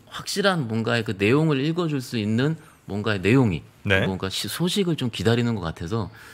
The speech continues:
Speaker 1: 일단은 그나마 좀, 어, 좀 특징 섹터로 좀 화승엔터 좀 말씀을 드리고 싶습니다.
Speaker 2: 음.
Speaker 1: 예.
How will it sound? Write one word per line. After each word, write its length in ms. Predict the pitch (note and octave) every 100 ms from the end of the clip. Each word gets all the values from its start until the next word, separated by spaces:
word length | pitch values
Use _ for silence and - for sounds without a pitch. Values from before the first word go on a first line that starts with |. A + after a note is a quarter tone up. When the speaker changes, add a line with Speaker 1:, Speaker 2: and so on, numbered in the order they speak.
| -
Speaker 1:
일단은 320 | - G2 G2+ F#2
그나마 380 | G#2 G#2 G#2
좀, 260 | - G2 F2+ - - - _
어, 220 | - D#2+ D2+ -
좀 120 | -
특징 280 | E2 D3+ F3+
섹터로 380 | D3 A2 A2 F#2+
좀 140 | -
화승엔터 460 | F2 C3 C#3+ G2 F2+
좀 140 | E2
말씀을 300 | D#2+ D#2+ F2
드리고 180 | D#2+ D2+
싶습니다. 400 | - F#2+ F2 D#2+
Speaker 2:
음. 120 | D#2
Speaker 1:
예. 80 | D2+